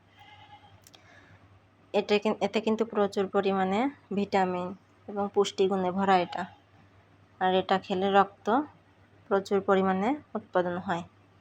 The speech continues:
তৈরি হয়। তা তোমরা বাড়িতে প্লিজ আমার এই পদ্ধতিতে একবার রান্না করে খেয়ে দেখবে।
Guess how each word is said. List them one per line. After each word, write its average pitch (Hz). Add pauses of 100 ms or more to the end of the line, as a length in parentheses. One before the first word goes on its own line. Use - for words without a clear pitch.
(220)
তৈরি 185
হয়। 180 (1400)
তা 220
তোমরা 208
বাড়িতে 202
প্লিজ 202
আমার 190
এই 196
পদ্ধতিতে 190
একবার 196
রান্না 185
করে 196
খেয়ে 196
দেখবে। 196